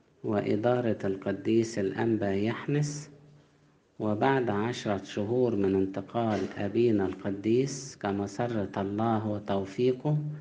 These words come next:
تنيح أيضًا إلى الله الآب اسطفانوس في اليوم التاسع من شهر هاتور. وهذا الأب اسطفانوس كان ابنه الروحي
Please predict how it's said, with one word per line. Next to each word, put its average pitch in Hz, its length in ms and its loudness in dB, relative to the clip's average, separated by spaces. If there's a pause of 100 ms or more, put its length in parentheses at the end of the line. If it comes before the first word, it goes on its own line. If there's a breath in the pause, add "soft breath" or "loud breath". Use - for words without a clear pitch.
(640 loud breath)
تنيح 120 680 2 (340)
أيضًا 117 680 2 (180)
إلى 104 180 -2
الله 107 560 0
الآب 113 420 0
اسطفانوس 107 1120 0 (600 loud breath)
في - 140 -4
اليوم 110 500 4
التاسع 131 800 0 (260)
من 98 240 0
شهر 123 380 0
هاتور. 120 640 0 (800 loud breath)
وهذا 110 640 2
الأب 117 380 -2
اسطفانوس 110 880 0
كان 131 360 0
ابنه 123 580 -2
الروحي 107 600 0